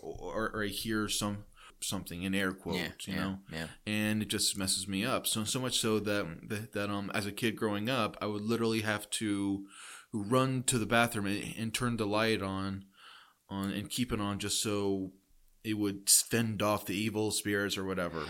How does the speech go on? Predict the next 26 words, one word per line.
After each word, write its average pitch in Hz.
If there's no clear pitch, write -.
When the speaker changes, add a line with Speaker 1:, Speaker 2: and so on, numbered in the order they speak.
Speaker 2:
You 214
know, 196
Speaker 1:
So 127
Speaker 2:
e-, -
everybody 107
kinda 92
has 85
that -
whole 90
fear 90
of 82
the 87
dark 85
kinda 85
thing. 87
I 87
remember 92
when 92
I 92
was 90
a 92
kid 90
that 87
when 101
I 101
would, 90